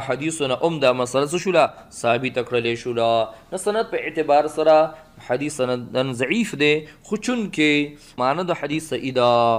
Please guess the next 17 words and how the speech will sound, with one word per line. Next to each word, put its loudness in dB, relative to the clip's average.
وبه -2
قال 4
حدثنا -4
محمد -4
بن -10
عيسى 0
حدثنا 0
حشيم -2
دا 0
اووه 2
پنځوستم -2
حدیث -6
دی 0
د -8
سنن -4
ابي -6
داود 2